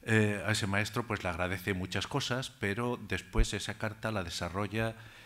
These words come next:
en la que es su última novela, que de hecho se encontró como un manuscrito en el coche en el que viajaba, murió de un accidente en el automovilístico y en el coche llevaba el manuscrito de su última novela,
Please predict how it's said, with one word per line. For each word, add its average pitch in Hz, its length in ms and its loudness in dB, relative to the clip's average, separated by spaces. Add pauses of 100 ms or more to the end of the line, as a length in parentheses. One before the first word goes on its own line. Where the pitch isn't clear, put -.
(300)
en 95 1040 0
la 87 240 -4
que 90 320 -2
es 95 80 -2
su - 220 -4
última 92 440 -2
novela, 101 440 0
que 104 140 -4
de 85 140 -2
hecho 101 300 -6
se - 100 -6
encontró 87 440 -6
como 90 200 -4
un 95 80 -2
manuscrito 95 760 -4 (280)
en 92 160 -4
el 85 160 -4
coche 90 300 -4
en 85 60 -4
el 85 120 -6
que 85 120 -6
viajaba, 95 460 -2
murió 85 300 -6
de 87 80 -8
un 87 120 -8
accidente 95 600 -4
en 87 340 -8
el 82 180 -10
automovilístico 90 840 -4
y 110 80 -6
en 90 80 -4
el 85 140 -8
coche 98 340 -4
llevaba 90 500 -2 (380)
el 87 140 -6
manuscrito 87 580 -6
de 87 80 -4
su 92 120 -6
última 87 320 0
novela, 101 420 0